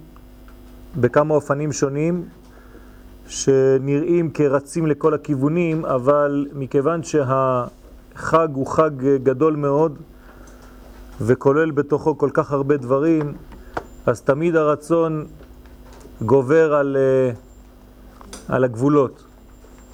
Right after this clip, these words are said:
ובכל זאת צריך, אה, להגביל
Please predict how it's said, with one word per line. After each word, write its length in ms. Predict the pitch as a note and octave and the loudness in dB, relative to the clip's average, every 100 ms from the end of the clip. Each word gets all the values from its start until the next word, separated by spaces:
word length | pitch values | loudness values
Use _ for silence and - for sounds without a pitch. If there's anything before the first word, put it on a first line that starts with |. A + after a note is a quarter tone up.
| - - - A2 | -20 -20 -12 -10
ובכל 640 | G#2 C3 C3 C#3 F3+ E3+ | -2 2 2 2 0 0
זאת 160 | E3+ | -2
צריך, 400 | - D#3 E3 - | -2 -2 -2 -2
אה, 60 | D#3+ D#3 D3 C#3+ C#3 C#3 C3+ | 2 2 4 4 2 2 2
להגביל 800 | C#3 C3+ B2+ B2+ F3 E3 D#3 | 2 2 -2 0 2 2 0